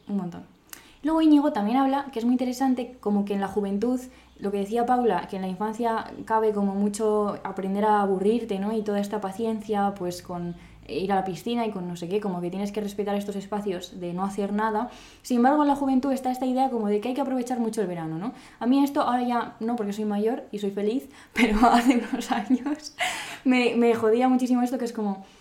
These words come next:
cuando empiezas a tener dieciocho años y tienes que irte una semana a Salou con tu cuadrilla de no sé qué, y luego tienes que irte no sé qué, y un viaje a Europa, y, y yo, a, lo primero que soy pobre, <laughs> con lo cual estos planes m-, m-, me agobiaban mucho porque decía, "Yo este ritmo de vida no lo puedo llevar".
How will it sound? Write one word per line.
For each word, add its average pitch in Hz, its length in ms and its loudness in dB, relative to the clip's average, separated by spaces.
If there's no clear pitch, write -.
cuando 226 220 0
empiezas 240 220 0
a 254 60 0
tener 240 180 2
dieciocho 233 400 0
años 240 220 0
y 226 40 -2
tienes 226 220 -6
que 233 80 -4
irte 208 200 -2
una 269 140 2
semana 285 420 2
a 240 40 -6
Salou 226 340 0
con 285 140 2
tu 233 280 2
cuadrilla 214 420 0
de 220 80 -2
no 196 40 -6
sé 190 160 -10
qué, 190 220 -8
y 240 60 -4
luego 247 160 6
tienes 277 200 2
que 262 80 -4
irte 262 180 -2
no 254 80 0
sé 202 140 -4
qué, 202 100 -6
y 214 120 -4
un 240 60 4
viaje 269 200 -2
a - 40 -2
Europa, 202 280 -2
y, 185 220 -8
y 196 40 -6
yo, 220 200 0
a, 185 160 -6
lo 196 100 0
primero 214 300 2
que 220 80 0
soy 202 140 4
pobre, 170 340 -4
<laughs> - 0 -
con 208 180 2
lo 208 120 6
cual 233 180 8
estos 285 280 4
planes 339 440 0
m-, 240 400 4
m-, 262 200 10
me 320 60 12
agobiaban 262 540 6
mucho 330 280 2
porque 277 260 4
decía, 240 160 2
"Yo 262 140 4
este 302 180 2
ritmo 302 320 4
de 277 100 4
vida 311 220 4
no 247 140 6
lo 220 100 4
puedo 214 160 4
llevar". 180 380 -2